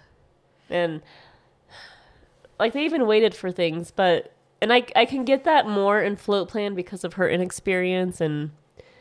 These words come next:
her needing to seize the day. <laughs> But in this book, like, when people are paying you that much money and doing that stuff, like, you check weather windows and you know to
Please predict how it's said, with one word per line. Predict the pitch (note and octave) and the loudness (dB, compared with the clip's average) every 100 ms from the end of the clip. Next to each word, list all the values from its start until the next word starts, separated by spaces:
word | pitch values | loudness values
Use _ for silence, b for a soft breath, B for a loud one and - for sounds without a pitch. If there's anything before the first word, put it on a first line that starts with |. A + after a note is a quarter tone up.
| b b b | b b b
her | F3 E3+ | -2 -2
needing | E3+ E3 | 0 0
to | E3+ | 0
seize | - F#3 E3 - | 0 -4 -4 -6
the | D#3 | -4
day. | D#3 D#3 G#3 F2 - _ _ | 0 2 2 0 -12 _ _
<laughs> | A#3 B3 A#3+ _ _ - - | -2 -2 -6 _ _ 2 10
But | B3 - | 10 10
in | B3+ | 8
this | D#4+ G#4 | 8 6
book, | - E4+ D4 | 6 4 6
like, | C4 A#3+ - | 6 6 4
when | A3+ B3 | -4 -2
people | E4+ B4 G4+ | 2 6 8
are | G3 | 6
paying | F#3+ C4 C#4+ B3 | 4 2 2 2
you | A3 | 4
that | B3 G#3 | 2 2
much | G#3 - | -6 -6
money | A3 A3 | 0 2
and | G3+ | 2
doing | G3+ G3 | 0 0
that | F#3+ F#3+ | -2 -2
stuff, | G#3 | -2
like, | G3+ F#3 | -2 -6
you | F#3+ D4+ | -4 -4
check | - D#4+ G#4+ G3 | -2 -2 -2 2
weather | F3 A3 F#3 | 6 6 4
windows | D3+ F3+ F#3 F3 F3+ | 2 0 4 4 2
and | E3 D3+ | -2 -4
you | C#3+ C#3+ | -4 -4
know | D#3 F3 F3 | 0 0 0
to | D#3 | -2